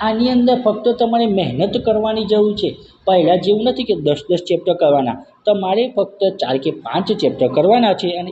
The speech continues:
એ પણ મેં તમને પ્રશ્નો આપી દીધા છે, એ જ કરજો, એ જ પૂછાશે.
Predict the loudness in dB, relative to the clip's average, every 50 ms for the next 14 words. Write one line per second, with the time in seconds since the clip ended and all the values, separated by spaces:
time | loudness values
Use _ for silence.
0 | -4 -2 -2 -2 0 -2 -4 -4 -4 -2 -2 -2 -2 -2 -4 -4 -4 -4 -4 -2
1 | -2 -2 -2 -2 -4 -6 -6 -6 -6 -4 -2 0 0 2 2 4 4 4 4 2
2 | 0 0 -2 -4 -10 -14 -18 -20 -8 -2 2 2 4 4 2 2 2 2 2 2
3 | 2 2 2 0 0 -2 -8 -14 -20 -20 -20 -8 -2 0 2 2 2 0 -2 -4
4 | -6 -6 -2 0 0 0 0 0 -2 -2 -2 -2